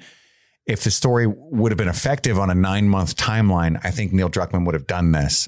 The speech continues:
But I think you're supposed to be, you're supposed to yada, yada, yada, the necessary blood tests and studying that they do.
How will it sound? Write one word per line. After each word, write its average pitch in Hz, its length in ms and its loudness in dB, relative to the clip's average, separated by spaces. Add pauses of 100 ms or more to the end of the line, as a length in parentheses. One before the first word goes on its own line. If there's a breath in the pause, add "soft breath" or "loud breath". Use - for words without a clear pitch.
But 82 80 -4
I 78 60 -4
think 95 240 -4
you're 90 80 -2
supposed - 600 -2
to 110 60 -2
be, 90 240 -2 (520 soft breath)
you're 107 120 0
supposed - 400 0
to 135 60 0
yada, 110 320 2
yada, 87 280 0
yada, 76 500 -2 (380 soft breath)
the 92 100 -2
necessary 87 480 0
blood 82 260 -2
tests - 400 -4
and 87 160 0
studying 80 540 0
that 82 160 -4
they 73 120 -4
do. 65 340 -6